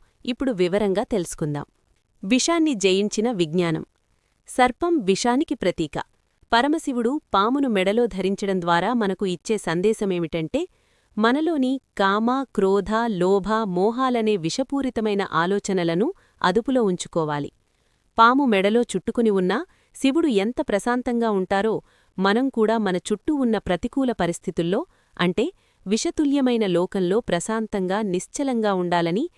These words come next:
ఇది సూచిస్తుంది. కుండలినీ శక్తికి చిహ్నం. యోగశాస్త్రం ప్రకారం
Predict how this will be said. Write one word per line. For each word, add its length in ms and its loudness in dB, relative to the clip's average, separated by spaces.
ఇది 160 0
సూచిస్తుంది. 640 -2
కుండలినీ 520 4
శక్తికి 440 -4
చిహ్నం. 280 -2
యోగశాస్త్రం 720 2
ప్రకారం 480 -2